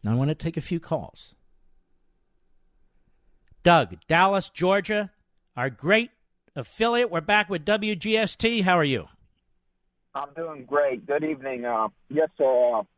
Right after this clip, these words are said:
Speaker 2: uh, I'm a little bit nervous, but I, I served, uh,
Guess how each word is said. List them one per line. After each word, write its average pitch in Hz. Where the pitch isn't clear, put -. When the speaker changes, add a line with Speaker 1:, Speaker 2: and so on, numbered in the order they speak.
Speaker 2:
uh, 131
I'm 143
a 147
little 156
bit 143
nervous, 117
but 120
I, 143
I 147
served, 165
uh, 214